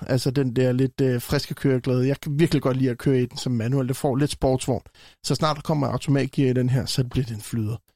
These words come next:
Og, og jeg synes ikke, jeg synes, den er for gammel til at være en behagelig flyder på Pagoden, men hvis du tænker klogt,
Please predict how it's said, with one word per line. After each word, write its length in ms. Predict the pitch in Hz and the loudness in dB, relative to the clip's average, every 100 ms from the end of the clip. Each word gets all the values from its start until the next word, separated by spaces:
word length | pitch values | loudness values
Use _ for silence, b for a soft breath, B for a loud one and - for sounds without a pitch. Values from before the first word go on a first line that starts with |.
| B B B - | B B B -4
Og, 180 | 135 - | -2 0
og 120 | 135 | 0
jeg 80 | 131 | 2
synes 360 | - 156 - - | 2 0 0 2
ikke, 300 | 156 156 160 | 2 4 2
jeg 80 | 135 | 2
synes, 200 | 170 151 | 0 0
den 120 | 156 | 0
er 40 | |
for 180 | 139 139 - | 0 -2 -2
gammel 300 | 123 131 147 | 0 2 2
til 120 | 147 | 2
at 80 | 127 | 0
være 80 | |
en 100 | 127 | 0
behagelig 460 | 123 127 156 143 131 | -2 -2 0 2 0
flyder 280 | - 135 135 | 0 2 2
på 40 | |
Pagoden, 460 | - 120 120 123 131 | 0 -2 0 0 2
men 140 | 135 | 2
hvis 100 | 127 | 0
du 100 | - | -2
tænker 300 | 123 139 123 | -2 0 0
klogt, 400 | 110 - 196 - | 0 2 2 0